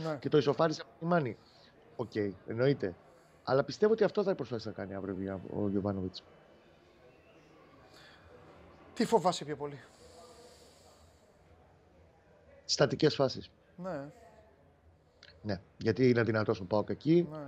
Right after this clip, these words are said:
Speaker 2: Και γιατί, οκ, το έχει δουλέψει, το έχει βελτιώσει αρκετά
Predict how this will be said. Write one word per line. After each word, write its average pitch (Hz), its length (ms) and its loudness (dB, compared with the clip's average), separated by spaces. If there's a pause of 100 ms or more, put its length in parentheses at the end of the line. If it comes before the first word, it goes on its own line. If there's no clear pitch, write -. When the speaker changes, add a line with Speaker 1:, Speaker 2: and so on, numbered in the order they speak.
(600)
Speaker 2:
Και - 120 -14
γιατί, 151 260 2
οκ, 156 180 0 (440)
το 160 80 -2
έχει 147 140 -2
δουλέψει, 143 540 0
το - 100 -8
έχει 147 160 -4
βελτιώσει 135 680 2
αρκετά 117 580 0